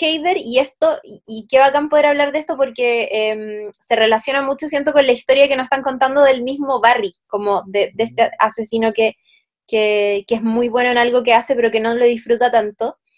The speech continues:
Speaker 1: Eh, la historia de él con la comedia es que él, filo, empezó a hacer cosas en la actuación, y era, estaba en un grupo de improvisación con el hermano de,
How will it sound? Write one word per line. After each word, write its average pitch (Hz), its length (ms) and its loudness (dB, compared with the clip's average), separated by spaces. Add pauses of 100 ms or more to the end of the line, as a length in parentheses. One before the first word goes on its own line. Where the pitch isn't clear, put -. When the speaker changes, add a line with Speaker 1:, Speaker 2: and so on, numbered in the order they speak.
(320)
Speaker 1:
Eh, 214 340 0
la 226 160 4
historia 277 440 4
de 285 120 8
él 294 120 2
con 311 140 -2
la 294 120 2
comedia 277 460 -2
es 285 260 -4
que 294 240 -4 (760)
él, 269 360 0 (380)
filo, 269 320 4
empezó 240 340 -4
a 262 40 4
hacer 262 220 -2
cosas 269 340 -4
en 262 140 -8
la 240 60 2
actuación, 233 680 -8 (520)
y 220 200 -2
era, 277 680 4
estaba 269 380 4
en 294 100 2
un 294 120 0
grupo 294 320 2
de 294 120 2
improvisación 254 1120 -2
con 254 220 -2
el 247 140 0
hermano 233 640 0
de, 254 440 2